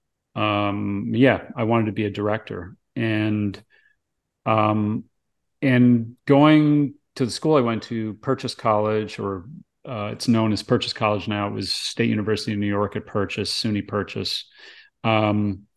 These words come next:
you know, it was a film conservatory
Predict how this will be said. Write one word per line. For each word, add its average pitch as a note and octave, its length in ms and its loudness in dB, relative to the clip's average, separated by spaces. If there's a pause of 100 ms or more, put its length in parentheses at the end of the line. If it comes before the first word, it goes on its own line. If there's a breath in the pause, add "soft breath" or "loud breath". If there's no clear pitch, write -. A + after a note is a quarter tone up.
(760)
you C#3+ 140 6
know, B2 300 4
it C3 160 2
was B2+ 340 2
a - 60 -10
film D#3+ 320 2
conservatory G#2+ 1000 -2